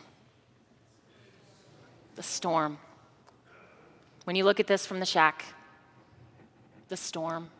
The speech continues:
See, it's already calm. Jesus could have chosen to walk out on the water to those men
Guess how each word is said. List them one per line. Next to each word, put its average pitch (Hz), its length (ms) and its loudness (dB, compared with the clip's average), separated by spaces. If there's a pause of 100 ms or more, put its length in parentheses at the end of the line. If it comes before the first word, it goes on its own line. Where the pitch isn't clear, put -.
(300)
See, 196 160 -2
it's 180 100 0
already 175 260 4
calm. 156 460 0 (1400)
Jesus 254 560 0 (160)
could 320 180 2
have 302 140 -2
chosen - 340 0 (920)
to 202 120 -2
walk 180 320 8 (100)
out - 340 4 (480)
on 185 180 8
the 202 80 6
water 170 340 8
to 202 160 -2
those 180 300 6
men 156 320 0